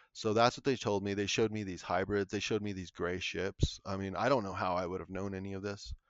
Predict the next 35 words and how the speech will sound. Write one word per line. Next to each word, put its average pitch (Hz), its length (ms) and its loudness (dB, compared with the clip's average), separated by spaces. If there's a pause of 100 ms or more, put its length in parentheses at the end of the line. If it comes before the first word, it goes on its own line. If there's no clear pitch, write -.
(460)
You 110 100 -2
know, 104 100 2
they 110 140 6
showed 131 460 4
me 101 120 -2
all 104 280 2
of 87 60 -6
this 87 140 -8
stuff. 98 400 0
Like, 85 180 -6
they, 90 160 0
it 107 60 -4
was 101 140 0
just - 220 -6
weird. 104 280 0
Like, 85 200 -2
they 92 80 -6
just - 180 -8
put 95 160 -6
me 101 80 -8
in 95 80 -6
these 90 200 -10
scenarios 90 580 -4
and 85 120 -14
showed 90 280 -6
me 92 80 -8
what - 140 -8
was - 120 -12
going 92 220 -6
on. 95 120 -2
They 92 60 -4
showed 95 220 -2
me 90 120 -6
underground 92 480 -4
bases. 98 600 -10